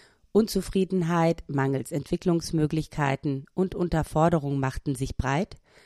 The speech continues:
bis schließlich der Fachkräftemangel und der Wunsch nach Innovation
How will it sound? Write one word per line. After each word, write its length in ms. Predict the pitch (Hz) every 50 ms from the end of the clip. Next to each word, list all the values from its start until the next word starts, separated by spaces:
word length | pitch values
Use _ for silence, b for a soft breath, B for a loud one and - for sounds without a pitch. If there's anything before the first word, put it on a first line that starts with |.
| b b b
bis 180 | - 196 226 -
schließlich 480 | - 220 220 240 - - 226 226 - -
der 140 | - 135
Fachkräftemangel 1040 | - - - 180 180 - - - 202 196 - - 208 196 190 180 185 190 196 202 202 -
und 120 | - 165 -
der 160 | 156 143 135
Wunsch 260 | 165 208 233 - -
nach 160 | 185 165 151
Innovation 840 | - - 160 151 135 127 123 120 - - - 160 151 160 175 190 214